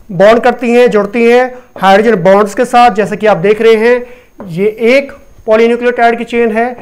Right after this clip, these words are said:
ये दूसरी polynucleotide की chain है hydrogen bond के साथ, जो कि nitrogen basis के बीच में लग रहे हैं, उससे ये जुड़ रही है। ये बिल्कुल ऐसे ही है जैसे घर में ladder होती है, Ladder के दो हिस्से होते हैं और बीच में जो डंडे लगे होते हैं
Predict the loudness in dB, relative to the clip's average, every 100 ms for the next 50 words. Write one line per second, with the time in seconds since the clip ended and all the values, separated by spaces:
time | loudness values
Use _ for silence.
0 | -20 _ -14 -6 -4 -4 -6 -2 -2 0
1 | -2 -2 0 -2 -4 -4 -2 -2 -2 -4
2 | -6 -18 -6 0 2 2 0 2 2 2
3 | -2 0 2 2 -2 -18 -14 -6 -4 -2
4 | 0 2 0 -4 -4 -4 -6 -4 -4 -4
5 | -6 -4 0 0 -2 -2 0 0 -2 -8
6 | -18 -12 -6 -4 -2 -2 -2 -2 0 -2
7 | -4 -14 -10 -6 -6 -4 -2 0 0 0
8 | 0 2 2 0 -2 -10 -20 _ -6 -4
9 | -4 -4 -4 -2 -2 -4 -10 -12 -4 0
10 | 0 2 0 -2 -4 -6 -6 -10 -20 _
11 | _ _ _ _ -20 _ -20 -8 0 0
12 | 2 2 2 2 2 0 2 0 0 -2
13 | -2 -2 -2 -2 0 0 0 2 0 0
14 | 0 0 -2 -2 -2 -6